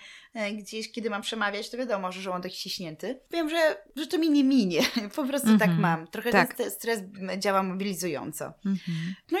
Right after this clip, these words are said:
Speaker 1: i też ta strona tak jakoś tak wyszło, a dlaczego powstała firma? E, to też przez przypadek. Ja zawsze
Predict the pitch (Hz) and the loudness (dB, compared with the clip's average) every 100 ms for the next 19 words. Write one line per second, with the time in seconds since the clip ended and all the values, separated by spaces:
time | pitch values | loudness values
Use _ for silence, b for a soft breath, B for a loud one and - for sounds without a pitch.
0 | 403 415 - - 381 381 370 339 320 311 | 0 0 -2 -2 -4 0 -2 0 -2 -4
1 | - 277 208 202 - 208 247 240 247 254 | -4 -4 -4 -4 0 2 4 2 0 -4
2 | 302 302 294 330 311 294 262 202 175 180 | -4 -6 -4 0 0 2 0 2 2 0
3 | - 247 262 370 370 381 - 392 285 196 | -2 -6 -4 -4 -2 -2 -2 0 2 2
4 | 196 247 302 330 | 0 -2 -2 -2